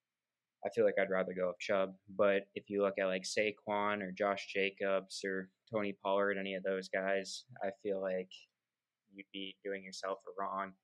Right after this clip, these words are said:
if you did not select Robinson or at least consider it.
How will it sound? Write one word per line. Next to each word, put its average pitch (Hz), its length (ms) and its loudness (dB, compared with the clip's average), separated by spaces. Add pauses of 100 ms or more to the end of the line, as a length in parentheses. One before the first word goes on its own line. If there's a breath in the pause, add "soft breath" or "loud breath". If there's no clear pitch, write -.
(380)
if - 120 -20
you 92 80 -18
did 95 140 -4
not 98 300 0
select 90 440 -4
Robinson 92 840 -6
or 92 260 -2
at 95 100 -6
least 95 240 -10
consider 95 500 -4
it. - 140 -2